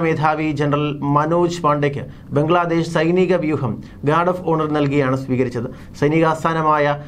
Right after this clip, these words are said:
സേനാകുഞ്ചിൽ ബംഗ്ലാദേശ് വിമോചന യുദ്ധത്തിലെ വീരബലിദാനികളെ ആദരിക്കുന്ന ചടങ്ങിൽ പങ്കെടുക്കാൻ എത്തിയതായിരുന്നു അദ്ദേഹം. ഇരു സൈനിക വിഭാഗവും തമ്മിൽ സൗഹൃദം ഊട്ടിയുറപ്പിക്കുന്നതിൻ്റെ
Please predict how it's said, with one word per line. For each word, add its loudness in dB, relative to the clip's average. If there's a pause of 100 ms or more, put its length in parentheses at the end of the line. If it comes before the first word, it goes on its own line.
(220)
സേനാകുഞ്ചിൽ 2 (140)
ബംഗ്ലാദേശ് 0 (120)
വിമോചന 4 (100)
യുദ്ധത്തിലെ 2 (400)
വീരബലിദാനികളെ 2
ആദരിക്കുന്ന 0
ചടങ്ങിൽ 0 (540)
പങ്കെടുക്കാൻ 2 (140)
എത്തിയതായിരുന്നു 2
അദ്ദേഹം. -2 (140)
ഇരു 4
സൈനിക 2
വിഭാഗവും 0
തമ്മിൽ 0 (400)
സൗഹൃദം 2 (260)
ഊട്ടിയുറപ്പിക്കുന്നതിൻ്റെ 0